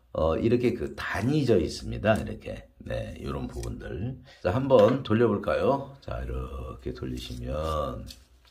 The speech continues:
자, 뒤쪽은 물이 좀 잘 안 묻었네요. 자, 이쪽에도 아주 잘 나왔습니다.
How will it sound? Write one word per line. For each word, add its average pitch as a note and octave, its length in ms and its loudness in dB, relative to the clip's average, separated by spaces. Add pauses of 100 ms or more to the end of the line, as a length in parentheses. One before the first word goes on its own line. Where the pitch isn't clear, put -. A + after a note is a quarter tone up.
(1200)
자, B1+ 160 -6
뒤쪽은 F#2 420 0
물이 F#2 200 0
좀 - 160 -8
잘 D2+ 180 -2
안 C#2 180 0
묻었네요. A#2+ 760 -2
자, - 100 -12
이쪽에도 C#2+ 880 -4 (400)
아주 - 300 -8
잘 B1+ 420 -10
나왔습니다. A#1+ 920 -8